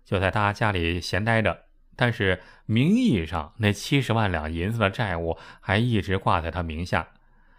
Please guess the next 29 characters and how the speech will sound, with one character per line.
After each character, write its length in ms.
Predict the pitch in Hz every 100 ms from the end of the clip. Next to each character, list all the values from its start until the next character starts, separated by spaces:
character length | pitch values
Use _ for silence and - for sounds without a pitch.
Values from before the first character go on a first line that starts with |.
| _ _ _ -
这 240 | 208 190
笔 160 | 117 95
钱 520 | - 104 127 131 - _
算 240 | - 107 95
是 260 | 95 92
岳 240 | - 127 98
钟 200 | 110 113
琪 200 | 101 101
欠 280 | - 95
雍 200 | 101 151
正 200 | 156 95
的， 200 | 76 73 _ -
只 140 | 92
是 100 | 101
雍 180 | 123 170
正 200 | 151 98
没 140 | 98
找 120 | 117 76
他 100 | 98
还。 380 | - 92 156 - _ _ _ _
但 180 | 113 95
是 460 | 95 90 85 - _
乾 240 | - - 123
隆 220 | 156 160
皇 240 | 110 135
帝 160 | 185 123
这 160 | 110 92
时 80 |
候 320 | 92 92 85